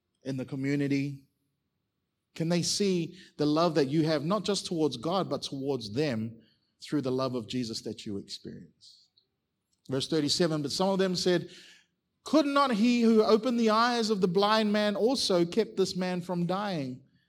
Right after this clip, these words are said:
And Jesus, who was deeply moved again, he came to the tomb, and it was a cave, and a stone lay against it.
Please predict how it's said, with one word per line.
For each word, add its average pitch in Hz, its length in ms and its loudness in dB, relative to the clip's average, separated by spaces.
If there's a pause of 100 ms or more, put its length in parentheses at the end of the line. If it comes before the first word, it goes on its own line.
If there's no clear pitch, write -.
(920)
And 135 120 -4
Jesus, 151 680 0 (200)
who 151 60 2
was 135 100 2
deeply 170 300 6
moved 170 320 0
again, 156 240 0
he 143 80 -4
came 160 360 -4
to - 140 -4
the 135 140 -6
tomb, 120 480 -4 (800)
and 127 140 -6
it 139 60 -4
was 131 180 -4
a 123 40 -10
cave, 147 760 -2 (420)
and 139 180 -4
a 131 40 -2
stone 165 500 0
lay 156 300 2
against 139 560 -4
it. 110 100 -6